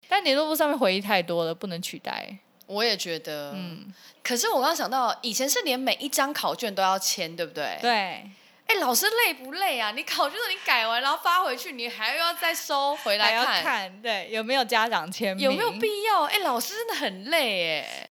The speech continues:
Speaker 1: 以前老师还要一直生气，会打小朋友。
Speaker 2: 对，那你有篡改过成绩单吗？
Speaker 1: 可能大一点的时候有。
Speaker 2: 真假的？
Speaker 1: 对啊。
Speaker 2: 你怎么改？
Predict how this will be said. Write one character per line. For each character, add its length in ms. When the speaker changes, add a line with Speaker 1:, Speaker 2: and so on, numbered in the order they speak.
Speaker 1:
以 200
前 200
老 120
师 140
还 100
要 160
一 120
直 120
生 280
气， 340
会 80
打 180
小 240
朋 180
友。 300
Speaker 2:
对， 340
那 220
你 100
有 100
篡 260
改 160
过 220
成 320
绩 200
单 220
吗？ 540
Speaker 1:
可 100
能 200
大 260
一 80
点 180
的 120
时 100
候 160
有。 160
Speaker 2:
真 180
假 460
的？ 260
Speaker 1:
对 100
啊。 200
Speaker 2:
你 40
怎 120
么 40
改？ 440